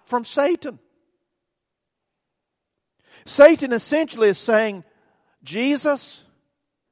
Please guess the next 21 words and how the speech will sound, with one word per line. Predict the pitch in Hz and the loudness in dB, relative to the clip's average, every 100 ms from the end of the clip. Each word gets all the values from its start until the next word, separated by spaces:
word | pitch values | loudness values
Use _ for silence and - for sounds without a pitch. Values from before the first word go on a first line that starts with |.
| _ _ _ _ _ | _ _ _ _ _
if | 143 143 | -6 -6
you're | 202 359 | -2 -2
the | 277 165 | -2 -6
Son | 220 196 | -2 0
of | 165 147 | 0 -2
God, | 277 262 196 | -2 -2 -4
what | 220 330 | -4 -4
are | 349 | -4
you | 285 226 | -6 -10
doing | 247 233 | -8 -8
here | 185 226 226 | -8 -4 -2
in | |
the | 214 | -4
wilderness?" | 269 403 392 - - - _ _ _ _ _ _ _ _ _ _ _ _ _ _ _ _ _ _ _ _ _ _ _ _ _ _ _ _ _ _ _ _ _ _ _ _ - | -8 -6 -8 -10 -14 -20 _ _ _ _ _ _ _ _ _ _ _ _ _ _ _ _ _ _ _ _ _ _ _ _ _ _ _ _ _ _ _ _ _ _ _ _ -2
I-, | 240 226 | 0 2
if | 262 247 | -2 -2
you're | 359 415 | 0 0
the | - | 0
Son | - 294 320 | 2 4 6
of | 233 151 | 4 0
God, | 220 339 262 139 - | 4 6 6 4 0